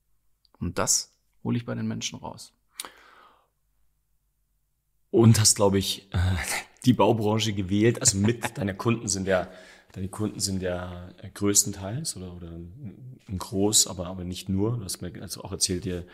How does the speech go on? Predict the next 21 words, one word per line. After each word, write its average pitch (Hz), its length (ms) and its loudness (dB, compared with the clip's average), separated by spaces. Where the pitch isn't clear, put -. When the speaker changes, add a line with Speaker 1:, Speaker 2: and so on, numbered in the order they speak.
Speaker 2:
du - 80 -10
begleitest 90 360 4
auch 90 140 -6
eine 95 160 -6
Apotheke 98 560 -2
oder 98 140 -4
Apotheker, 101 680 -4
also 90 180 -6
nicht 87 140 -12
nur - 100 -16
eine 101 100 -10
Apotheke, 95 360 -10
sondern 92 180 -10
Apotheker. 95 640 -8
Ähm, 92 500 2
ist - 240 4
die 113 60 -2
Bauwirtschaft 113 1040 -2
eine 95 340 0
emotionale 98 580 -2
Branche? 87 460 -6